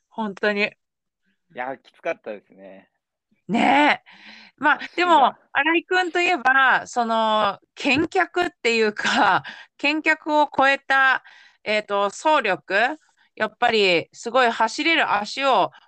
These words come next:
Speaker 1: 持ってる選手なんだけど、私も最近、えー、ランニングトレーニングで、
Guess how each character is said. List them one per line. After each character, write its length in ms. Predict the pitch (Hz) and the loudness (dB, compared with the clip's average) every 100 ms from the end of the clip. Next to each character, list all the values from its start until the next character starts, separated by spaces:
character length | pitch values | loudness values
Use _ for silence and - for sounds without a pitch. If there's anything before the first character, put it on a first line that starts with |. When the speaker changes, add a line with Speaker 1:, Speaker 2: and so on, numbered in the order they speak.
| _ - | _ -8
Speaker 1:
持 100 | 220 | -8
っ 100 | - | -6
て 160 | 190 | -4
る 300 | 175 170 156 | 0 -2 -2
選 300 | - 214 196 | -6 -6 -6
手 160 | 185 180 | -6 -8
な 160 | 165 165 | -6 -6
ん 40 | |
だ 120 | 165 | -8
け 120 | - | -6
ど、 300 | 254 302 185 - _ _ _ | 0 2 2 -2 _ _ _
私 360 | 226 226 240 247 | -8 -6 -6 -2
も 160 | 247 | -2
最 300 | 240 247 233 | 0 -2 -2
近、 420 | - 226 226 226 - _ | -4 -6 -6 -8 -14 _
え 160 | - 185 | -4 0
ー、 20 | |
ラ 160 | 196 202 | 0 0
ン 80 | 214 | -2
ニ 140 | 214 | -4
ン 40 | |
グ 380 | 202 208 202 196 - - _ - | -2 0 2 0 -4 -20 _ -2
ト 140 | 214 | 0
レ 100 | 202 | 2
ー 40 | |
ニ 160 | 185 165 | 0 -2
ン 60 | 156 | -2
グ 100 | 156 | 0
で、 360 | 151 139 - | 2 0 -2